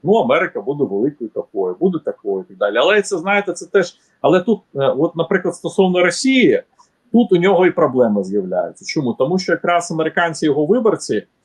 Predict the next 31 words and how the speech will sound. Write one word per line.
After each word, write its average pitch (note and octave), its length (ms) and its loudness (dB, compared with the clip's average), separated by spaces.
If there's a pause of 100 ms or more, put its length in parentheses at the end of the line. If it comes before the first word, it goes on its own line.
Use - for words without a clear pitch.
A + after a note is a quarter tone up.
(220)
а, - 120 0
починають F3 440 -2
задавати E3+ 380 2
запитання. A#2 720 -2 (100)
О, G2+ 300 -6
"Ну, B2+ 520 4
ти C#3 80 2
ж - 160 -6
крутий G#3+ 420 0
пацан, G#2 440 0 (140)
да? C3+ 320 0
А B2 100 2
чого D3+ 300 0
так E3 200 -2
з B2+ 40 -6
Росією A2+ 600 -2
якось G2+ 320 -8
так, - 220 -4
знаєте, G#2 340 -4
не, A2 160 -4
не C#3 140 -2
дуже?" A#2+ 320 -4
Тому A#2 220 -6
що - 120 -2
прихильників D#3 720 -4
Путіна F3 500 0 (340)
в B2 200 2
Америці, D#3+ 480 0
ну, D3 100 -4
дуже D3+ 220 0
мало. C#3 360 0